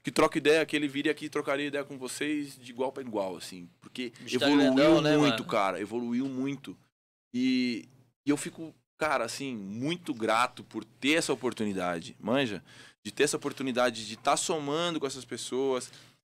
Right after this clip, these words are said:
Speaker 1: E eu tô falando de alguns, eu tenho mais gente por trás ainda. Eu tenho desde a menina que limpa a academia, que puta que pariu, cara. É, me ajuda muito, são pessoas que somam. Então, eu, com esse processo todo, eu descobri que pra crescer, você não cresce sozinho, irmão.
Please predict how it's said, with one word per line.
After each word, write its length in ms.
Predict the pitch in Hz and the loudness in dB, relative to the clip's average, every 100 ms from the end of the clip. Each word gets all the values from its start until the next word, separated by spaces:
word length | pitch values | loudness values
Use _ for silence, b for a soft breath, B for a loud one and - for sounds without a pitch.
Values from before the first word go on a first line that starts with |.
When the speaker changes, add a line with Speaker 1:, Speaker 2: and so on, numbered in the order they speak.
| - | 0
Speaker 1:
E 40 | |
eu 80 | 190 | 2
tô 80 | 202 | 2
falando 240 | 208 214 | 0 0
de 60 | 226 | 2
alguns, 340 | 220 160 202 | 0 0 -2
eu 60 | 151 | -2
tenho 140 | 170 | -4
mais 180 | 170 208 | -2 -2
gente 180 | 196 190 | -2 -6
por 140 | 220 | -8
trás 300 | 175 165 175 | -2 0 0
ainda. 300 | 165 131 165 | 0 -4 -2
Eu 60 | 135 | -4
tenho 140 | 156 | -4
desde 240 | 143 170 196 | -2 0 0
a 20 | |
menina 280 | 208 196 208 | -4 -4 -6
que 180 | 202 196 | -6 -8
limpa 280 | 180 185 185 | -6 -2 -2
a 40 | |
academia, 500 | 175 180 170 139 170 | -2 -4 -4 -4 -4
que 180 | 170 165 | -6 -14
puta 460 | - - 202 - | -14 -18 -16 -16
que 100 | 175 | -16
pariu, 440 | 180 165 123 113 135 | -6 -2 -2 -2 -6
cara. 300 | 117 98 92 90 | -8 -8 -8 -8
É, 280 | 110 117 107 b b b _ _ | -6 -6 -10 b b b _ _
me 60 | 123 | -4
ajuda 280 | 123 131 160 | -2 0 0
muito, 400 | 139 147 160 - | 0 0 -2 -4
são 80 | 127 | -6
pessoas 260 | 139 151 | -4 -6
que 100 | - | -6
somam. 440 | 160 - 143 131 104 b b b - | -6 -2 -2 -2 -6 b b b -4
Então, 260 | 135 170 - | 2 2 2
eu, 240 | 165 - _ _ _ _ _ | 0 -2 _ _ _ _ _
com 140 | 180 208 | 2 2
esse 120 | - | 2
processo 500 | 160 151 147 139 123 | 2 2 4 2 0
todo, 300 | - 156 139 | 0 2 0
eu 40 | |
descobri 360 | 131 - 120 147 | -4 -8 -4 -4
que 120 | 147 | -2
pra 180 | 143 147 | -2 -2
crescer, 580 | 143 131 - 160 131 - b b b - | -2 -4 -2 0 0 -4 b b b -8
você 680 | 123 - 143 143 143 143 139 | -4 -2 0 2 2 0 -2
não 160 | 139 156 | -2 -2
cresce 260 | 160 147 - | 2 2 2
sozinho, 400 | 151 127 104 95 | 0 0 -4 -8
irmão. 300 | 92 92 | -10 -12